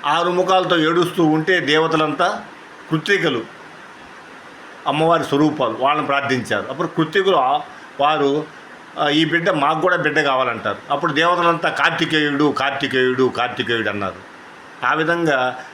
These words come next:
ఆరు మంది కృత్తికలు ఆరు ముఖాల సుబ్రహ్మణ్య స్వామికి పాల్పట్టారు.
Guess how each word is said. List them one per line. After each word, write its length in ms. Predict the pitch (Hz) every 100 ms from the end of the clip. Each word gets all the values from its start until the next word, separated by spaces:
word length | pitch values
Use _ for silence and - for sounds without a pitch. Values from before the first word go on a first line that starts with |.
| - -
ఆరు 220 | 123 151 156
మంది 240 | 165 180
కృత్తికలు 680 | 156 143 165 147 127 127 120
ఆరు 240 | 127 151
ముఖాల 280 | 156 165 160
సుబ్రహ్మణ్య 400 | 135 147 147 139
స్వామికి 460 | 139 131 110 185 214 - - - - - - -
పాల్పట్టారు. 640 | 151 147 139 - 110 95